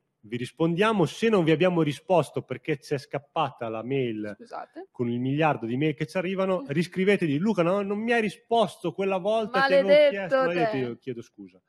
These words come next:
Speaker 2: <laughs>
Speaker 1: Se volete, inviateci anche dei cioccolatini. Siamo
Speaker 2: Sì.
Speaker 1: in via Emilia sette a
Speaker 2: Gambettola.
Speaker 1: Gambettola, non a Dubai.
Speaker 2: No, no, no, no.
Speaker 1: <laughs> Non a Dubai.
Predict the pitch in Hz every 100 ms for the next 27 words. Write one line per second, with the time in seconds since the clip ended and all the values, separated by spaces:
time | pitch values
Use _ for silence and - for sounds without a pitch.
0 | - 349 294 285 294 277 165 151 185 180
1 | 135 131 165 156 135 165 151 131 123 -
2 | 170 185 190 220 214 202 _ _ _ _
3 | _ _ - 139 135 131 127 127 123 120
4 | 117 160 151 151 143 139 131 165 147 -
5 | 123 113 - _ _ - 170 185 156 156
6 | 190 208 196 196 185 165 160 147 147 156
7 | 160 220 214 480 - 294 254 220 247 214
8 | 190 - - - - 269 269 147 151 156
9 | 180 202 233